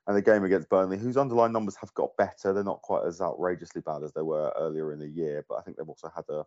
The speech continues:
a nicer fixture run at this point in the season than perhaps at, at earlier points. Um, so, so yeah, I th-, and you'd expect Villa to, to win that game and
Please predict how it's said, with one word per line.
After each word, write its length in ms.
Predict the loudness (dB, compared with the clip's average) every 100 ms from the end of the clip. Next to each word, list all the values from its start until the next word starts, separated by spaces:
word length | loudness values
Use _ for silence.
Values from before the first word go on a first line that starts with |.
| _ _ _ _ -16
a 40 |
nicer 360 | -6 -6 -6 -10
fixture 400 | -10 -10 -10 -6
run 220 | -6 -6 _ _ _ _
at 80 | -10
this 120 | -10
point 180 | -8 -12
in 60 | -10
the 60 |
season 340 | -10 -10 -10 -14
than 160 | -12
perhaps 380 | -6 -6 -6 -12
at, 160 | -12 -8 -6
at 80 | -4
earlier 320 | -2 -4 -4 -10
points. 640 | -12 -16 -16 _ -20 -14 -10
Um, 500 | -8 -10 -14 -16 -18
so, 180 | -10 -8 -8
so 160 | -8
yeah, 140 | -8 -8
I 100 | -10 -12 -12
th-, 100 | -14 -14
and 200 | -12 -8
you'd 220 | -8 -8
expect 380 | -12 _ -6 -6
Villa 180 | -10 -10
to, 200 | -8 -8
to 640 | -8 -10 _ _ _ _
win 160 | -4 -4
that 180 | -6 -12
game 320 | -10 -8 -8
and 180 | -10 -12